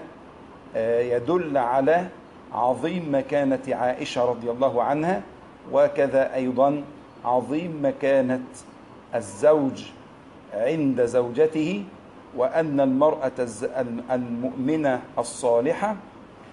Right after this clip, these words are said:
آه، تقوم، آه، على، تقوم برعاية زوجها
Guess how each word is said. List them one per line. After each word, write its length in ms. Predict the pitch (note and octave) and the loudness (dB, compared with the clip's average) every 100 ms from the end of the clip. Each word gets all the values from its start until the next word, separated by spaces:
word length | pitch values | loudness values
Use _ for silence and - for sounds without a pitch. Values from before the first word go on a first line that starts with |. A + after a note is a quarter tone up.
| - - - | -20 -12 0
آه، 1040 | B2 B2+ B2+ B2+ B2+ B2+ B2 B2+ A#2+ A#2+ A2+ - - - - - | 4 6 6 4 4 2 0 -2 -6 -8 -10 -16 -18 -20 -20 2
تقوم، 720 | C#3+ C#3+ F3 F#3 D#3 C3+ A#2+ - - - - - - - - | 4 4 2 2 2 2 -2 -10 -18 -20 -20 -20 -20 -8 0
آه، 280 | A#2+ A#2+ | 2 2
على، 580 | A2+ C3+ D3+ C#3 C3 B2+ A#2 A#2+ - | 2 2 4 6 4 2 -4 -12 -2
تقوم 440 | C3+ C3 F3+ E3+ C3+ | 0 2 0 0 0
برعاية 640 | C3 A#2+ A#2+ D#3 C#3 A#2+ - | 0 0 2 2 2 -2 -4
زوجها 640 | A#2+ A#2+ A#2 B2 E3+ G3+ | -2 0 0 0 2 0